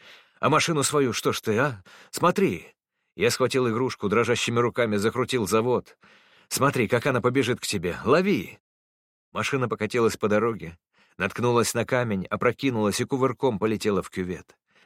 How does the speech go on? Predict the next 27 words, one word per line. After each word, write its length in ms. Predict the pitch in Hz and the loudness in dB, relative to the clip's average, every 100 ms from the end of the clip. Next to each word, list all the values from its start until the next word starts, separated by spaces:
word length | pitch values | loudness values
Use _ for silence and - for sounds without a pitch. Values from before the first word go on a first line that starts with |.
| _ _ - | _ _ -4
«Не 180 | 135 160 | 0 2
хочу!» — 640 | 185 180 - 185 139 82 - - | 2 0 0 0 0 -2 -12 -16
пуще 320 | - 117 - 110 | -6 -2 -2 0
прежнего 460 | 120 110 113 113 | 2 0 0 0
залился 400 | 101 117 101 104 | 2 2 0 0
Самат 420 | - 110 113 104 | 0 0 0 -2
и 100 | - | -4
побежал 500 | 107 107 110 107 117 | -2 0 0 0 0
от 140 | 95 - | 0 -2
меня 280 | 92 95 82 | -2 -2 -2
без 200 | 85 78 | -4 -6
оглядки. 640 | 76 78 69 - - - _ _ _ _ _ _ _ _ | -8 -8 -10 -14 -20 -20 _ _ _ _ _ _ _ _
Горячий 500 | 65 107 135 - 120 | 0 4 4 2 -2
ком 260 | - 117 | 0 -2
подкатил 460 | 95 95 92 - 85 | -2 -2 -4 -4 -6
к 40 | |
горлу. 460 | 78 98 85 69 - _ _ _ _ _ _ _ | -2 -2 -2 -12 -20 _ _ _ _ _ _ _
Я 140 | - 98 | -2 0
опустился 460 | 113 - 113 - | 0 0 -2 2
догонять 360 | 104 101 107 98 | 2 2 2 0
сына. 300 | - 113 104 | 0 2 2
«Постой! 580 | 135 135 - - 143 95 | 0 0 0 2 2 2
Да 100 | 123 | 0
ты 140 | 156 | 0
не 100 | 156 | 0
плачь, 360 | 151 160 117 - | 2 2 2 2
Самат! 540 | - 143 127 85 - | 0 2 0 -4 -12